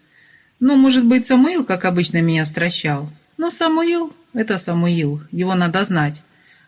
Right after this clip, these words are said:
А епископ просто защищал меня. Это долг церковного начальства. Ведь я вдовствую, и он хотел убедиться в том, что мне ничего физически и духовно не угрожает». Рахиль умолкла, но тут же заговорила вновь.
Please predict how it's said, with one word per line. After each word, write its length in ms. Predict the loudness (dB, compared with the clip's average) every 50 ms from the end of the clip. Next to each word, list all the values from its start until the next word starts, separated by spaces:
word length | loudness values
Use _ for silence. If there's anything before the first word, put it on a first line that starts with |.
| _ -4
А 100 | 0 2
епископ 540 | 2 2 2 0 -4 -4 -4 -6 -6 -6 -6 -14 _
просто 300 | -2 -2 -2 0 0 0
защищал 580 | 2 2 0 0 -4 -6 -4 -4 -2 -2 0 0
меня. 380 | 0 0 0 0 -2 -4 -8 -10 -14 _ _ _ _ _ _ _ _ _ _ _ -8
Это 240 | -8 -4 -4 0
долг 240 | 2 2 2 2 0
церковного 560 | -2 -6 -6 -4 -4 -4 -2 -2 0 0 0
начальства. 760 | 0 0 -2 -2 -2 -2 -2 -2 -4 -6 -8 -6 -6 -6 -6 -8 -12 _ _ -8
Ведь 220 | -8 -6 -2 -2
я 100 | -2 -2
вдовствую, 680 | 0 0 0 0 0 -2 -8 -10 -6 -4 -2 -2 -2 -2
и 40 | 0 2
он 120 | 2 2
хотел 300 | 2 0 0 2 2 2
убедиться 500 | 2 2 2 2 2 0 0 0 -2 -4
в 60 | -4
том, 280 | -2 -2 0 0 0 -2 _
что 180 | -18 -8 -2 2
мне 180 | 4 6 6
ничего 380 | 6 4 2 -4 -2 0 0 0
физически 640 | 0 -2 -4 -4 -4 -4 -2 -4 -6 -6 -4 -4 -2
и 40 |
духовно 440 | -2 -2 -2 -2 -2 -4 0 0 2
не 140 | 2 2 2
угрожает». 640 | 0 0 -2 -4 -4 -2 -2 -2 -4 -4 -6 -10 -12 _ _ _ _ _ _ _ _ _ _ _ -20 _ _ _ _ -6
Рахиль 360 | -6 -6 -4 -2 0 2 2
умолкла, 580 | 2 2 2 0 0 -2 -4 -6 -6 -6 -6 -10 _ _ _ _ _ _ _ -6
но 100 | -6 -4
тут 200 | 0 0 0 0
же 200 | 2 0 0 0
заговорила 560 | -2 -2 -2 0 0 0 2 0 0 0 0 0
вновь. 340 | 0 0 0 0 -2 -4